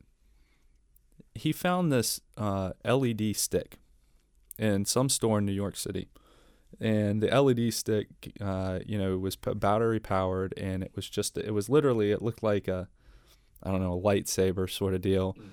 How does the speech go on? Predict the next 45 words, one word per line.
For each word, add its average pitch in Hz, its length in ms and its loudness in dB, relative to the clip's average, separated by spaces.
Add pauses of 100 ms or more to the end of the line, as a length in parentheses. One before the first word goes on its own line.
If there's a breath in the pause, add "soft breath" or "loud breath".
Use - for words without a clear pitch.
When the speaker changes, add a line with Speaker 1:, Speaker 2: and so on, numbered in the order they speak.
(380 loud breath)
Speaker 1:
But 117 100 4
it 107 80 4
had 107 260 6
little 120 400 4
L 120 200 4
E 117 80 2
D 117 100 0
panels 98 480 0
on 95 180 -2
it, 92 160 -4
and 104 140 -2
they 107 100 2
could 98 140 -2
flash 101 380 2
different 101 260 -6
colors, 98 420 -2
and 98 120 -4
he 104 80 -4
could 95 120 -2
just 95 180 -6
kind 95 200 -2
of, 90 240 -4
it, - 220 -8 (120)
he 104 140 -8
could, 90 180 -8 (840)
and 110 100 -2
they 107 60 2
would 95 160 -2
flash 107 320 4
at 110 60 -12
different 90 240 -2
times. 104 420 -2
Well, 117 300 2 (180)
he, 117 320 -6 (120)
he 120 160 -4
used 120 420 0
his, 101 400 -4 (160)
you 107 80 -4
know, 95 60 -4
video 110 420 2
te-, - 220 -4
uh, 92 120 -8 (640)
brain 98 460 0
and 98 120 -4
said, 98 260 -2